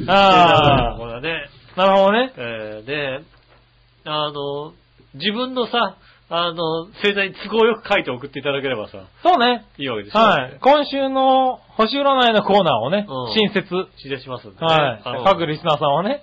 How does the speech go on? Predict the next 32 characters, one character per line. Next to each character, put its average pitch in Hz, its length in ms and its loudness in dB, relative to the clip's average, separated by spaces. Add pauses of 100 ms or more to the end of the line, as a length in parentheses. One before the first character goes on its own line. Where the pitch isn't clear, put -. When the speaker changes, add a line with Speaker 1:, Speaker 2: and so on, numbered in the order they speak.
(140)
Speaker 2:
う 120 340 -14
ん。 - 20 -8
Speaker 1:
自 170 120 0
分 175 180 0
の 165 120 2
星 170 220 4
座 170 120 4
に 160 100 0
対 156 160 2
し - 60 -10
て 120 80 -8
ね。 170 300 -6
Speaker 2:
自 139 140 -16
分 151 140 -12
の 143 80 -14
星 143 160 -8
座 156 100 2
に 147 60 4
対 127 260 -2
し - 60 -20
て 120 80 -18
ね。 151 80 -16
Speaker 1:
は 131 80 -12
い。 98 80 -16 (120)
翌 185 220 4
週 190 260 2
一 175 120 4
週 190 240 0
間 175 200 0
分 160 140 -2
の 156 120 0
ね。 233 200 -2